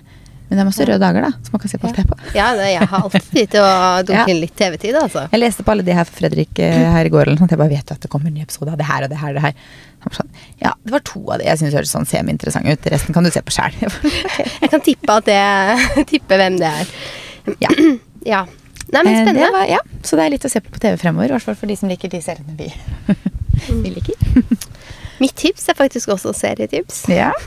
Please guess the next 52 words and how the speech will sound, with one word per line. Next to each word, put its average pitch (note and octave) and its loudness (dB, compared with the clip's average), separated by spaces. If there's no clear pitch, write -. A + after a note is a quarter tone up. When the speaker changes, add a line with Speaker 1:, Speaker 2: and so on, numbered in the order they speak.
Speaker 2:
Så A#3 2
nå G3+ 4
var G3+ 0
det G3+ 2
mye, G3+ 4
men, B3+ 4
eh, B3+ 4
de A#3+ 0
går G#3+ 0
da. A#3 2
Speaker 1:
Mhm. G#3 4
Speaker 2:
Eh, C4 2
vi C4+ -4
ser B3+ -2
på A3+ -6
en C#4 0
serie A3+ 0
som - -4
er F3 0
kjempespennende. - -6
Kommer A3 -2
en G3 0
episode F#3+ -6
i G3 -2
uka, G#3 -2
men A3+ -2
nå G#3+ 2
har G3+ 6
det G#3+ 0
kommet F#3 -4
veldig F3+ 2
mange D#3+ 2
av D3+ -4
den, F#3 0
så - -12
da G#3 0
Speaker 1:
Mhm. G#3+ 6
Speaker 2:
føler F3 4
jeg D#3 0
den F#3 -6
er E3+ -4
verdt - -14
å - -18
tipse - -8
om. A3 0
Eh, G#3 2
og G#3 -8
det G3+ -2
er F#3+ -4
The G3 -4
Last G3 -6
Thing F#3+ -6